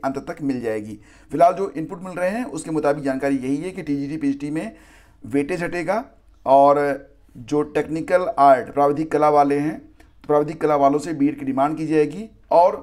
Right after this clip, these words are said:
प्राइमरी और जूनियर शिक्षक भर्ती में जो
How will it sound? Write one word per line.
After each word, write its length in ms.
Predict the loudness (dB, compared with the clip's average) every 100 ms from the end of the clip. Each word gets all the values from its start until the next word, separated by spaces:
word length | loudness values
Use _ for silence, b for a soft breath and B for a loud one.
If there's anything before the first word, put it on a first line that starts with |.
| -6
प्राइमरी 460 | -2 0 -2 -6 -8
और 340 | -4 -2 -2
जूनियर 360 | -2 -4 -4 -8
शिक्षक 300 | -10 -10 -10
भर्ती 260 | -8 -4 -4
में 200 | -4 -8 B B B -12
जो 180 | -12